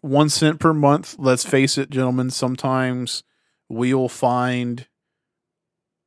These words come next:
uh, a scent that we like, and that's pretty much what we stick with. And that happened to me. Um,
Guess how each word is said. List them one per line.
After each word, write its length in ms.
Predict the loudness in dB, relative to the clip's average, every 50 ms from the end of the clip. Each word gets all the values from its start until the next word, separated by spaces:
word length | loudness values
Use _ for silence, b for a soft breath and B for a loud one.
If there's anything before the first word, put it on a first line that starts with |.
| _
uh, 240 | -2 -2 0 0 -2
a 60 | -4 -4
scent 300 | -2 -2 -2 -2 -4 -6
that 100 | -10 -12
we 120 | -12 -6
like, 460 | 0 2 4 4 2 0 -4 -12 -12 -8
and 140 | -6 -4 -4 -4
that's 160 | -4 -6 -6
pretty 140 | -6 -4 -4
much 200 | -4 -4 -6 -6
what 100 | -8 -8
we 100 | -8 -12
stick 300 | -12 -10 -8 -10 -10 -10 -12
with. 220 | -16 -18 -18 -20 _ _ _ _ _ _ _ _ _ _ _ _ _ _ -10
And 520 | -8 -6 -6 -6 -6 -6 -6 -8 -6 -2
that 140 | 0 2 4
happened 300 | 4 2 2 0 -4 -10
to 80 | -8 -4
me. 320 | -2 0 0 0 -2 -6 _ _ _ _ _ _ _ _ _ _ -14
Um, 480 | -12 -10 -10 -10 -10 -10 -12 -14 -16